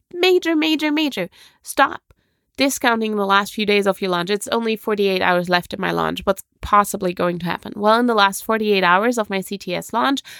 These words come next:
I made another nine K, right?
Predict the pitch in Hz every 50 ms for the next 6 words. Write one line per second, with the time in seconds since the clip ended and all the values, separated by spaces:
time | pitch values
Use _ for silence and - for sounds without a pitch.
0 | - - - 214 226 226 220 220 220 220 214 202 190 196 185 175 175 165 160 160
1 | 151 151 - - - - - - - _ _ _ _ _ _ _ _ _ _ _
2 | _ _ _ - - 262 277 -